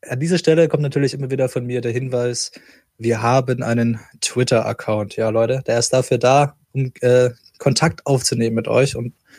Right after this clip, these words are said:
um, äh, für euch mit uns Kontakt aufzunehmen. Ähm, den findet ihr unter twitter com slash denkverbot eins.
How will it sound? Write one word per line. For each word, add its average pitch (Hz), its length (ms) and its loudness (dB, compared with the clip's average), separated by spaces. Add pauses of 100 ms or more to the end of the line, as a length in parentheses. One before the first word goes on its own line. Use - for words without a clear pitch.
(240)
um, 120 280 -4
äh, 113 300 2 (760)
für 127 280 -6
euch 135 340 0
mit 131 180 -2
uns 151 280 2
Kontakt - 380 -6
aufzunehmen. 110 580 -2 (1000)
Ähm, 123 240 0
den 120 120 2
findet 151 220 -2
ihr 127 120 0
unter 120 540 0 (340)
twitter 135 180 2 (100)
com 120 280 0
slash 113 420 -4
denkverbot 123 460 -2
eins. 180 480 0